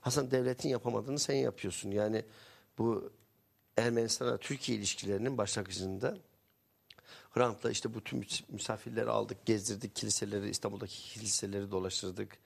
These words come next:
Çok güzel geceler yaptık. Aynı şeyi Erivan'da da yapalım diye Hrant'la oturduk, sürekli toplantı yapardık. Ee, Erivan'da da Türk müzisyenler oraya gitsin, Kürt müzisyenler gitsin. Mesela iki sene önce biz Ermenistan'da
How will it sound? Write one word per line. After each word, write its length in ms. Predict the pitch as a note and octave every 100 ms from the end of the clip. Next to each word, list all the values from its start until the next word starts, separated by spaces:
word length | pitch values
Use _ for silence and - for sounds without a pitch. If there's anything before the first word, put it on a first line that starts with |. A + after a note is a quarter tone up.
| - - - -
Çok 180 | B2
güzel 200 | - A2+
geceler 400 | G2+ G#2 G#2 G#2
yaptık. 520 | G#2 G2 - F#2+ - - - - - - -
Aynı 280 | A#2+ C#3 B2+
şeyi 440 | - A2 B2 C#3 - _ _ - _
Erivan'da 500 | A2+ B2 A#2+ A#2 B2
da 60 | A#2+
yapalım 480 | G#2 G2+ G2+ G2+ F#2
diye 340 | G2 G2+ A2 - _ _ _
Hrant'la 440 | G2+ G#2 G#2+ A2
oturduk, 440 | G#2 - G#2 G2+ -
sürekli 260 | A2 F#2+
toplantı 460 | - G#2 G#2+ G2+ G#2+
yapardık. 580 | F2 F#2 F#2 F#2+ - - - - - _ _ -
Ee, 300 | G#2+ G#2+ -
Erivan'da 460 | G#2 G#2 G2+ G2 G#2
da 140 | G2+
Türk 360 | - A2+ - -
müzisyenler 500 | G2+ - G2 F#2 F#2+
oraya 200 | F#2+ F#2+
gitsin, 260 | F2+ A#2
Kürt 280 | G2+ - F#2+
müzisyenler 460 | G2+ F2+ - G2 G2
gitsin. 440 | F2 F2 - G2+ - - - - -
Mesela 220 | A2 G#2
iki 140 | G2+ -
sene 200 | A#2+ A2+
önce 320 | A#2 A2+ A2
biz 280 | G2+ - - _ _ _ _ - - _ G#2+
Ermenistan'da 760 | G#2 A2+ - F#2 F#2 D#3 -